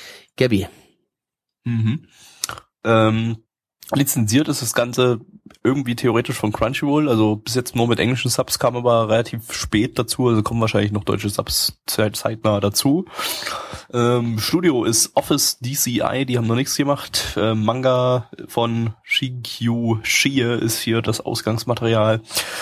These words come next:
Speaker 2: Regie hat Yamaoka Minoru geführt, der hat Episodenregie bei Sakamichi no Apollon und Assistentregie bei Expelled from Paradise gemacht. Charakterdesign ist von Kosako Yoshishige.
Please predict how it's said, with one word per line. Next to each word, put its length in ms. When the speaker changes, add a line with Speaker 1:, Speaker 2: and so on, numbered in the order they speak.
Speaker 2:
Regie 600
hat 320
Yamaoka 680
Minoru 520
geführt, 640
der 140
hat 120
Episodenregie 640
bei 180
Sakamichi 440
no 140
Apollon 440
und 220
Assistentregie 800
bei 440
Expelled 520
from 200
Paradise 500
gemacht. 380
Charakterdesign 680
ist 180
von 380
Kosako 800
Yoshishige. 1000